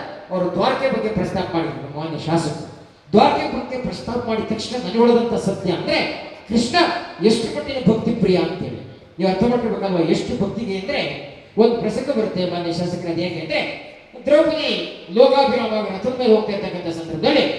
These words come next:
ಕೃಷ್ಣ ಪ್ರಶ್ನೆ ಮಾಡ್ತಾನೆ. ಏನಂತ? "ಕೃಷ್ಣ ಪರಮಾತ್ಮ, ಆ ತುಂಬಿದ ಸಭೆಯಲ್ಲಿ ನನ್ನ ಮಾನಭಂಗ ಆಗ್ತಾ ಇತ್ತು, ನನ್ನ ವಸ್ತ್ರಾಪರಣ ಆಗ್ತಾ ಇತ್ತು, ಆ ಸಂದರ್ಭದಲ್ಲಿ ನಾನು ನಿನ್ನ ಕೂಗಿದೆ, ನೀನು ಬರೋಕ್ಕೆ ಸ್ವಲ್ಪ ತಡ ಮಾಡಿದೆ, ಯಾಕೆ ತಡ ಮಾಡಿದೆ?" ಅಂತ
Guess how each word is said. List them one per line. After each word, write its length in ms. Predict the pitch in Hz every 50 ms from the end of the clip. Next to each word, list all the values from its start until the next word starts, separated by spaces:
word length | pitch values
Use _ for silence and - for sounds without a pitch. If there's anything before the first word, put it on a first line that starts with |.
| - - - - - -
ಕೃಷ್ಣ 380 | 262 285 - - - - - 214
ಪ್ರಶ್ನೆ 260 | 208 - - 226 208
ಮಾಡ್ತಾನೆ. 600 | 196 185 175 - - - - - - - - 196
ಏನಂತ? 240 | 202 208 196 196 226 269 269 262 269 - - - - - - - - - - - - - - - - - _ _ _
"ಕೃಷ್ಣ 360 | - 190 175 - 196 190 170
ಪರಮಾತ್ಮ, 600 | 170 170 175 - - - 165 147 156 - - - - - - - - _ _ - 185 196
ಆ 40 |
ತುಂಬಿದ 320 | 196 208 226 226 - - 247
ಸಭೆಯಲ್ಲಿ 420 | - - 208 208 220 220 214 202
ನನ್ನ 180 | 190 180 170 160
ಮಾನಭಂಗ 380 | 165 190 208 202 196 - 165
ಆಗ್ತಾ 200 | 165 151 - -
ಇತ್ತು, 180 | 156 147 147 147
ನನ್ನ 200 | 151 151 165 170
ವಸ್ತ್ರಾಪರಣ 440 | 190 - - 247 247 233 214 190 180
ಆಗ್ತಾ 240 | 175 170 165 - 160
ಇತ್ತು, 440 | 147 156 175 226 247 - - - - - - - - 151
ಆ 80 | 190
ಸಂದರ್ಭದಲ್ಲಿ 840 | 202 - - - 214 254 - - 208 220 214 214 175 160 156 156 151
ನಾನು 120 | 165 175 180
ನಿನ್ನ 160 | 180 170 165
ಕೂಗಿದೆ, 420 | - - 214 254 247 202 165 147 - - - - - - - - - -
ನೀನು 240 | 196 226 208 175 196
ಬರೋಕ್ಕೆ 180 | 240 269 269 -
ಸ್ವಲ್ಪ 160 | - 208 185
ತಡ 240 | 196 - - - 254
ಮಾಡಿದೆ, 460 | 254 220 170 165 - 269 247 185 -
ಯಾಕೆ 260 | - 220 - - -
ತಡ 200 | 175 160 160 160
ಮಾಡಿದೆ?" 280 | 147 131 127 123 120 110
ಅಂತ 260 | - - - -